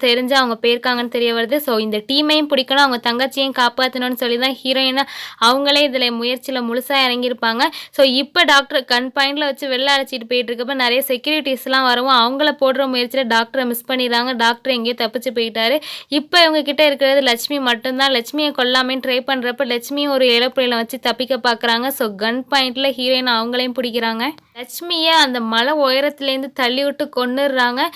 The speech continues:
திடீர்னு பார்த்தா அவங்களுக்குள்ள நிக்கிற நிறைய பொண்ணுங்கள்ல ஒரு பொண்ணுக்கு மட்டும் டெலிவரி பெயின் வந்துடுது. யாரா அந்த பொண்ணுன்னு பார்த்தா அங்க தாங்க ட்விஸ்ட். ஹீரோயின் யாரை தேடி வந்தாங்களோ அந்த பொண்ணு தான். ஹீரோயினோட தங்கச்சிக்கு தான் இப்ப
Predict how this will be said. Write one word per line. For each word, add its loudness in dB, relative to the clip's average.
திடீர்னு 2
பார்த்தா 2
அவங்களுக்குள்ள 0
நிக்கிற 0
நிறைய 2
பொண்ணுங்கள்ல 0
ஒரு 2
பொண்ணுக்கு -2
மட்டும் -4
டெலிவரி 2
பெயின் 0
வந்துடுது. 0
யாரா 4
அந்த -2
பொண்ணுன்னு -2
பார்த்தா -2
அங்க 2
தாங்க 2
ட்விஸ்ட். -4
ஹீரோயின் 0
யாரை 4
தேடி 2
வந்தாங்களோ -2
அந்த -4
பொண்ணு -2
தான். -2
ஹீரோயினோட -2
தங்கச்சிக்கு -4
தான் 0
இப்ப -4